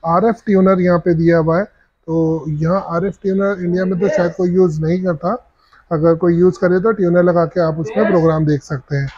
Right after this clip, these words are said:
सेकेंड, इसका आप यहाँ इधर वाली side में देखेंगे तो यहाँ पे आपको मिलेंगे एचडीएमआई के तीन slot,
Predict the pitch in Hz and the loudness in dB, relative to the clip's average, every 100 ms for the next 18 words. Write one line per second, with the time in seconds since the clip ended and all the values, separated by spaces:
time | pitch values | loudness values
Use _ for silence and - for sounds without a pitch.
0 | - - - 196 220 214 196 - 226 180 | -16 -16 -4 0 2 2 0 0 0 0
1 | 202 180 190 202 202 - 170 180 196 196 | 0 2 2 2 0 -4 -2 2 2 2
2 | 202 190 180 190 185 175 185 185 262 - | 2 2 2 4 2 2 2 4 2 -4
3 | - 233 - 220 202 180 175 175 170 - | -18 -14 -10 -6 2 4 6 4 0 -8
4 | _ _ - 147 156 202 226 214 190 - | _ _ -10 -4 -2 -2 0 0 0 -2
5 | 202 196 190 190 240 - 208 - 190 202 | 0 2 4 4 2 2 -2 0 2 2
6 | 202 190 170 226 208 202 208 185 175 143 | 2 2 2 -2 -2 2 2 4 2 0